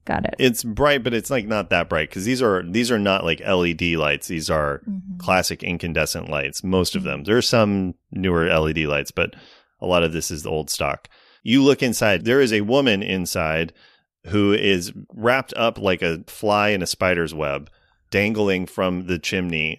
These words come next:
Speaker 2: above the only part that is not covered by lights, which is the wood underneath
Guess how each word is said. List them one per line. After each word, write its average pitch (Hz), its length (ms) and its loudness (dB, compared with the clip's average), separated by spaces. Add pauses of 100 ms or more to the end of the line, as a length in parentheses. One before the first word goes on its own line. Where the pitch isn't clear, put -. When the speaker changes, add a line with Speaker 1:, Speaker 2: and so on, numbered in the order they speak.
(120)
Speaker 2:
above 92 600 2 (300)
the 101 140 0
only 127 300 4
part 117 280 0
that 92 100 2
is 82 120 -2
not 104 240 2
covered 82 340 -2
by 78 140 2
lights, 76 340 0
which 90 200 -2
is 82 360 0
the 95 160 -2
wood 101 400 4
underneath 90 680 -4